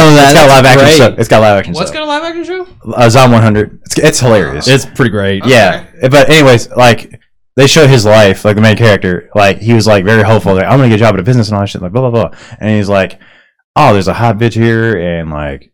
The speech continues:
Speaker 2: you know, he's like, "Oh, I like it. All, all my, all my coworkers are the shit." And, like, after one day, he's like, "Man, it was rough." He's like, "All right." So he's like, "Hey, we're gonna go out to eat." He's like, "All right, cool." And everybody gets all fucked up.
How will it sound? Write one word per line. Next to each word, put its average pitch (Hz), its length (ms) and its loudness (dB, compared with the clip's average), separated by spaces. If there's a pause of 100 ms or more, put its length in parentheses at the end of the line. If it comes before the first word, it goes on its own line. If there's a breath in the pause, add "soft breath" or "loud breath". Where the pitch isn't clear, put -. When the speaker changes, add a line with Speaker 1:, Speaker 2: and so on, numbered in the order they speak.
Speaker 2:
you 101 140 -6
know, 82 180 -4
he's 85 140 -6
like, 78 240 -12
"Oh, - 40 -4
I 110 140 2
like 113 240 2
it. 113 60 0
All, 104 300 2
all 127 60 2
my, 98 280 0
all 107 60 -2
my 90 240 0
coworkers 107 380 -2
are 85 80 -6
the 82 80 -6
shit." 123 320 -2 (480 loud breath)
And, 104 120 0
like, 92 260 -2 (100)
after 123 300 -2
one 117 220 2
day, 135 160 4
he's 113 100 2
like, 90 120 -4
"Man, 143 200 2
it 156 40 0
was 87 140 -6
rough." 127 300 2
He's 98 160 -4
like, 90 120 -4
"All 139 60 4
right." 131 220 2
So 110 100 -4
he's 101 120 -4
like, 98 100 0
"Hey, 139 140 2
we're 143 80 2
gonna 131 120 0
go 127 40 2
out 120 120 0
to 123 60 0
eat." 117 160 0
He's 90 140 -4
like, 85 100 -2
"All 143 60 4
right, 143 140 2
cool." 127 260 0
And 85 80 -4
everybody 113 240 2
gets 113 120 -4
all 104 120 0
fucked 104 260 -2
up. 71 300 -6